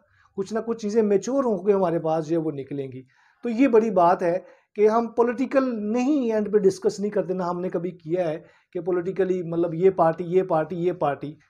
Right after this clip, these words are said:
नहीं, सिर्फ और सिर्फ पाकिस्तान, सारी गवर्नमेंट्स ने कुछ ना कुछ इस हवाले से किया है। जब एटम बम हमारे पास नहीं था,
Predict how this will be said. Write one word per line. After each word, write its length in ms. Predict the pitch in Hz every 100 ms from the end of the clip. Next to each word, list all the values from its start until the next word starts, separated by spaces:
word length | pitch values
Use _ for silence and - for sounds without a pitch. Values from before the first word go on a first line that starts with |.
| 247
नहीं, 220 | 262 196
सिर्फ 300 | - 247 233
और 80 | 190
सिर्फ 220 | 185 185
पाकिस्तान, 540 | 160 151 185 190 175 170 - _
सारी 320 | - 208 240
गवर्नमेंट्स 480 | 202 185 180 180 180
ने 100 | 190
कुछ 240 | 185 214 202
ना 80 |
कुछ 240 | 185 180 185
इस 140 | -
हवाले 280 | 165 165 156
से 140 | 165 185
किया 280 | 156 175
है। 140 | 165 180 - _ -
जब 140 | 170
एटम 220 | 180 180 196
बम 180 | 208 196
हमारे 240 | 190 180
पास 240 | 185 196 196
नहीं 200 | 190 190
था, 220 | 147 113